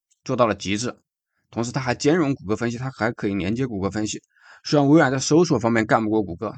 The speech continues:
这个确实，但这次它做的这个产品就是，我觉得做的是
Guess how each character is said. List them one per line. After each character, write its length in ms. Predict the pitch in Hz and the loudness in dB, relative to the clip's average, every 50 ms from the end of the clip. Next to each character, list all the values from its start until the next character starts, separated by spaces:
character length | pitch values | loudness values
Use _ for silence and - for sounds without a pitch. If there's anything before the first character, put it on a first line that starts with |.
| - _ | -14 _
这 100 | - 123 | -10 -10
个 120 | 113 110 | -8 -8
确 120 | 101 110 107 | -10 -10 -12
实， 200 | 98 - - - _ _ _ _ _ - | -12 -10 -12 -12 _ _ _ _ _ -6
但 140 | - 131 135 | -4 -4 -2
这 220 | - - 180 151 | 0 2 2 2
次 300 | 123 - - 123 117 - | 0 -2 -4 -6 -10 -10
它 160 | - - 120 123 | -8 -6 -6 -6
做 160 | - 143 123 | -4 -6 -6
的 60 | - | -2
这 100 | - 160 | 0 0
个 80 | 170 151 | 0 0
产 220 | 120 117 107 110 | 0 -2 -2 -2
品 180 | 107 95 80 - | -2 -2 -4 -4
就 100 | 104 101 | -4 -4
是， 200 | 98 95 92 92 _ - - - _ _ _ _ _ _ _ _ _ _ | -4 -4 -6 -8 _ -18 -20 -20 _ _ _ _ _ _ _ _ _ _
我 100 | - 101 | -6 -4
觉 120 | 101 101 | -4 -2
得 100 | 101 113 | -2 -2
做 140 | 110 123 120 | 0 0 0
的 80 | 110 101 | -2 -2
是 360 | 98 - 110 104 95 87 | -4 -4 -4 -4 -4 -6